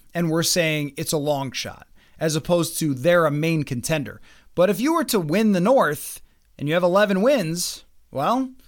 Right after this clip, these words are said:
then you're a contender. Then you've got a shot. So, yeah, possible, possible. But that's why, that is what, that's what you have to do. If, if there's anybody who goes into week one, the most exciting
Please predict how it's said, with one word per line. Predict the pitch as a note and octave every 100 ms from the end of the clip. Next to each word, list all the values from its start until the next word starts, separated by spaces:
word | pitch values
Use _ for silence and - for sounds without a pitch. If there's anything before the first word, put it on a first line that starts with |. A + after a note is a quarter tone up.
| - - - _
then | A2
you're | A#2+ D#3+
a | G3
contender. | A#3 G#3 C#4 C#4 - -
Then | C3+ C3+
you've | D3
got | C#3+ D#3
a | D#3+
shot. | - F3+ - - - - -
So, | B2+ A#2
yeah, | - D4+ -
possible, | - G#3 C4+ F#3 A2 - - -
possible. | F#3 F#3+ - G#2+
But | E3
that's | D#4+ -
why, | D#4 C#4+ - - -
that | B3 D#4
is | E4+ A#3
what, | F#3+ C3 E3+ - - - -
that's | C4 C#4
what | D4 C#4
you |
have | G3+ A3+ G3+
to | D3
do. | B2 - - -
If, | G#3+ A3+ - - _
if | G#3+ G3+
there's | E4 F4 C4
anybody | D4+ C4 G3 F#3+ E3+
who | D3+
goes | C#3 F#3+ G#3
into | G3+ E3
week | C#3+ D#3+ E3+
one, | C#3+ A2+ - - _ _ _ -
the | F3
most | G3+ G3+ A3+
exciting | - - - C4 D4 C#4+ D4 D4+ C4